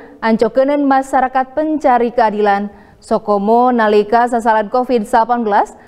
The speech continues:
keamanan masyarakat lebah ngagunakeun Pangladen di Pengadilan Tinggi Bandung ge ditangtayungan ku protokol kesehatan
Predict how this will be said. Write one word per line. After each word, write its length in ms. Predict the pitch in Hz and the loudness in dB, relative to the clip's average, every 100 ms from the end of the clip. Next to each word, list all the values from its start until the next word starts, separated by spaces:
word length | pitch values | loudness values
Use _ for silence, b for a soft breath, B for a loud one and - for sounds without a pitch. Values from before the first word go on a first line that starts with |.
| B | B
keamanan 480 | - 240 240 254 277 | -2 0 2 0 0
masyarakat 720 | 277 269 269 254 247 269 262 | 0 0 0 0 0 -2 -2
lebah 560 | 254 240 202 220 208 190 | -2 0 0 0 -2 -10
ngagunakeun 720 | 208 196 208 214 214 226 214 | -10 -4 -2 0 0 0 0
Pangladen 720 | 233 240 240 262 247 240 240 | 0 0 0 0 0 -2 -2
di 160 | 233 233 | -2 -4
Pengadilan 560 | 233 226 208 214 214 214 | -2 0 2 2 0 -4
Tinggi 400 | 302 311 285 220 | -6 -2 -2 0
Bandung 480 | 233 226 220 220 | 0 -2 -4 -4
ge 320 | 214 196 294 - B B B 202 | 0 0 0 -2 B B B -2
ditangtayungan 1040 | 233 240 240 220 226 233 247 277 269 269 | 0 0 -2 -2 -4 -2 0 0 0 0
ku 160 | 269 262 | -2 -2
protokol 560 | 247 240 240 226 220 | -2 -2 -4 -2 -2
kesehatan 640 | 233 220 233 220 196 214 | -2 -2 0 -2 0 -2